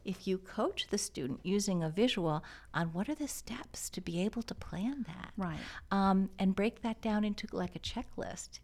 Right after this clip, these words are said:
Speaker 1: and, uh, that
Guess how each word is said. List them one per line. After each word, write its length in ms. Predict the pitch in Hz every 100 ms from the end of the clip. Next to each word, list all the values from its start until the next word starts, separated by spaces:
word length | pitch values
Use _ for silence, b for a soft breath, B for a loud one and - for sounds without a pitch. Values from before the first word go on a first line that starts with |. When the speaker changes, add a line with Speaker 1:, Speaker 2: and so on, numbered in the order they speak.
| -
Speaker 1:
and, 300 | 175 170 175 B B -
uh, 320 | 180 170 175 123 - - - - - 214 - - - -
that 340 | 196 190 254